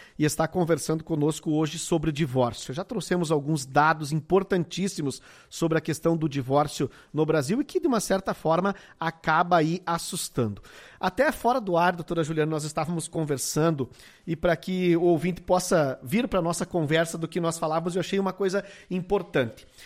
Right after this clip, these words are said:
Existe a doutora Juliana Tonial, profissional, advogada, mas ela é uma pessoa normal, igual a todo mundo. Casos acabam, de uma certa forma,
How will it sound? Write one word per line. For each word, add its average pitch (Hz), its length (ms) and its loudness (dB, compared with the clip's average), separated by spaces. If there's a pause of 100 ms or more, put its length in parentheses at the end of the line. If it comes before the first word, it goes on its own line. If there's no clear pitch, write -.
(240)
Existe 170 800 0 (260)
a 165 220 2
doutora 170 340 0
Juliana 196 480 2
Tonial, 175 600 0
profissional, 135 1040 -2
advogada, 147 1000 -2
mas 196 280 -4
ela 190 260 0
é 180 380 2
uma 202 280 -6
pessoa 208 640 -2
normal, 185 640 -2
igual 175 380 0
a 190 40 -4
todo 202 280 -4
mundo. 170 360 -2 (520)
Casos 214 800 0 (200)
acabam, 208 540 2
de 202 80 0
uma 190 140 0
certa 190 400 0
forma, 185 500 2